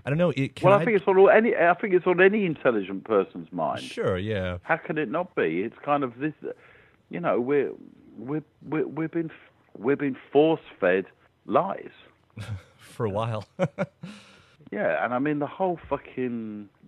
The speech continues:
Speaker 2: global warming is not happening thing is
Speaker 1: Ugh.
Speaker 2: just, that's really tragic, that.
Speaker 1: And that's what we're hearing this morning about him, you know, being true to his threat about rolling back all the E P A, uh,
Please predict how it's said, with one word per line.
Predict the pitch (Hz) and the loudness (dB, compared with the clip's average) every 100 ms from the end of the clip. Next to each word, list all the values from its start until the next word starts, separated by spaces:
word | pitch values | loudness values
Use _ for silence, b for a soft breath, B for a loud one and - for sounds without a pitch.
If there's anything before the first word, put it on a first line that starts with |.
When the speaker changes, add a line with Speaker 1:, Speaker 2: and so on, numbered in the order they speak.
| - _ - - - | -20 _ -20 -18 -6
Speaker 2:
global | 127 120 107 110 | 2 2 2 -2
warming | 104 113 107 82 87 | -2 -2 -2 -4 -4
is | 85 | -4
not | 98 71 | -6 -4
happening | 78 71 76 76 - | -4 -6 -10 -16 -12
thing | 80 73 | -10 -8
is | 95 92 _ _ _ - | -8 -10 _ _ _ -14
Speaker 1:
Ugh. | 95 85 - | -12 -12 -8
Speaker 2:
just, | 113 - - _ _ _ | -6 -6 -16 _ _ _
that's | 135 - - 82 | -12 -12 -18 -14
really | 101 104 101 85 | -4 -2 -2 -4
tragic, | - 90 85 - - 80 | -6 -6 -6 -8 -16 -14
that. | 69 - _ _ _ | -16 -18 _ _ _
Speaker 1:
And | 104 98 | -8 -6
that's | 98 | -6
what | 101 | -8
we're | 98 | -6
hearing | 101 98 95 | -4 -2 -4
this | 90 - | -6 -4
morning | 95 92 | -2 -2
about | 92 92 87 | -4 -6 -4
him, | 92 87 87 78 - - | -4 -2 -4 -8 -16 -6
you | 147 | 0
know, | 107 87 92 101 - - _ - - 101 | 0 -2 -6 -10 -18 -20 _ -20 -20 -10
being | 110 110 | -6 -4
true | 98 117 | -2 -2
to | 92 | -2
his | 90 90 | -4 -6
threat | 110 101 87 | -4 -4 -4
about | 87 85 - - | -6 -6 -8 -14
rolling | - 101 87 87 | -6 -4 -2 -4
back | 92 90 | -6 -4
all | 92 | -6
the | 87 87 82 b b - | -6 -8 -10 b b -8
E | 107 | -8
P | - 98 92 | -6 -6 -4
A, | 90 85 80 b b - - 92 | -4 -6 -10 b b -20 -18 -10
uh, | 87 85 85 | -8 -8 -10